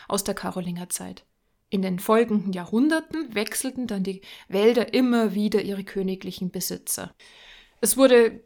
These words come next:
geheiratet, es wurde geschenkt, getauscht oder auch mal eiskalt übernommen. Nennen wir es mal freundlich so. Wir lassen mal die Jahrhunderte dahinziehen und kommen ins neunzehnte Jahrhundert.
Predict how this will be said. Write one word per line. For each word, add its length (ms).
geheiratet, 800
es 160
wurde 160
geschenkt, 560
getauscht 500
oder 160
auch 140
mal 240
eiskalt 640
übernommen. 560
Nennen 380
wir 80
es 100
mal 120
freundlich 520
so. 220
Wir 80
lassen 260
mal 120
die 80
Jahrhunderte 440
dahinziehen 640
und 380
kommen 340
ins 300
neunzehnte 640
Jahrhundert. 600